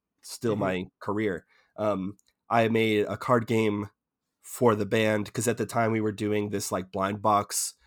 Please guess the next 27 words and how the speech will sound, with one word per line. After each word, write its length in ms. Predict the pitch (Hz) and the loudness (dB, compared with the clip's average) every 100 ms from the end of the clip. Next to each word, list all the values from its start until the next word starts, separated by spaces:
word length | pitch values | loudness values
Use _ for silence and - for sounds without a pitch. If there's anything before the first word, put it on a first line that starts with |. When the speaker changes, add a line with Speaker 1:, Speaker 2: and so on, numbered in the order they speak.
| - | -8
Speaker 1:
merch 500 | 104 107 - - - - | -2 -2 -2 -6 -8 -8
subscription 580 | 131 - 127 - 127 | -6 -2 -2 -2 -4
thing. 260 | 120 143 165 _ _ _ _ _ - | -2 -4 -4 _ _ _ _ _ -12
Speaker 2:
Mm-hmm, 160 | 156 143 | -6 -2
Speaker 1:
And 280 | 107 104 151 | -2 -2 -6
Speaker 2:
mm-hmm. 180 | 147 196 _ - | -8 -10 _ 0
Speaker 1:
rather 280 | 127 135 135 | 6 8 8
than 180 | 123 113 | 6 4
just 200 | 120 - | 2 2
do, 120 | 123 | 2
like, 160 | 104 - | 2 0
t-shirts 500 | 135 120 123 110 - | -2 0 0 0 -2
and 160 | 104 | -6
pins 260 | 98 135 120 | 0 0 0
and 80 | 110 | -2
stuff, 220 | 117 104 | -4 -2
we 60 | 107 | -2
were, 120 | - | 0
I 80 | 110 | 0
was 140 | 104 | -2
trying 220 | - 117 107 | -2 -2 -2
to, 100 | 101 | -2
like, 140 | 98 117 | -4 0
innovate 420 | 117 101 101 - | 0 0 -2 -2
what 280 | 104 101 - - | -2 -4 -6 -4
band 300 | 113 110 107 | 0 0 0
merch 380 | 101 98 - | -2 -4 -8